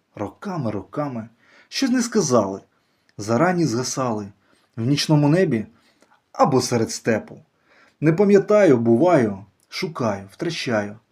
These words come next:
Що саме? Навіть не знаю. Розмова удвох, у трьох,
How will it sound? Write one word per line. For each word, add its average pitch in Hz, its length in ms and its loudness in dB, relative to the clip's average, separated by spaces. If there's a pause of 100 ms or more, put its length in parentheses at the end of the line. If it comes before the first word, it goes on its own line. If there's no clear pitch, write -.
(120)
Що - 160 -8
саме? 98 420 -4 (460)
Навіть 175 340 0
не 113 100 0
знаю. 98 460 -6 (580)
Розмова 226 480 6
удвох, 190 540 2
у 139 60 2
трьох, 180 540 2